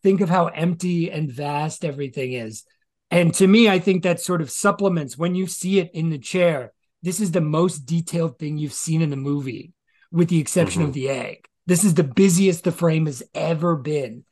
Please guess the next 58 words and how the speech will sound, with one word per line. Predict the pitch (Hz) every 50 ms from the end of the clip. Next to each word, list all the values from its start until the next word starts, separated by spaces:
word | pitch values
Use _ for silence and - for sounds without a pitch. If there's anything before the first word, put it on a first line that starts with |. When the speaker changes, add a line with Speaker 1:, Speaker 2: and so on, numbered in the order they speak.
| _ _ _ _ _
Speaker 1:
And | - 170 170 160
now | 165 185 202 233
you're | 226 202 180 165
really | 156 180 190 196 190
confronted | - 147 151 - - 170 160 165 165 165 131
by | 156 147
the | 135 156 156 143
ugliness | 156 160 160 170 165 160 160 156 143 131 -
of | 151 123 104 _ _ _ _ _ _ _ _
what | - 156 165 175 175
exactly | 170 139 139 139 156 147 151 156 156 - 170 170 165 165 160 160 160 165 165
you're | - 165 180 170
facing. | 170 - 170 160 170 170 - 208 214 214 208 - _ _ _ _ _
'Cause | 208 208
even | 269 269 262 220
Ian, | 226 220 208 196
you | 196
mentioned | 196 190 190 190 185 190 180 160
that | 139 123
we | 160 196 196
all | 180 185
know | 190 185 180 180
what | 170 165
the | 139 143
xenomorphs | 127 143 156 160 160 165 165 151 -
look | 151 151 151 -
like. | 196 196 208 208 - _ _ _ _ _ _ _ _ _
But | 214 208 - - -
at | - 131 123
that | 214 247 -
time, | 262 262 254 - - -
I | - 160
didn't | 196 226 208
know | 190 190 175
how | 165 175
they | 151 123 - _
functioned. | - 170 175 180 - - 147 139 160 165 _ _ _ _ _ _ _ _ -
I | - 202
didn't | 214 214 202
know | 185 185 175
Speaker 2:
Right. | 151
Speaker 1:
how | 120 143 180
much | 180 175 175 165
of | 165 151
a | 131
threat | - - 160 180 208 208 -
they | 170 151
were. | 143 139 135 151 151 - _ _ _
They | - 220
were | 302 277 220
a | 180
cool | - - 233 240 226 220
thing | 220 - 202 214 214 202 180
that | 185 175
I | 175 175
would | 175 165 -
see, | - 190 190
like, | 170 170 151 143 -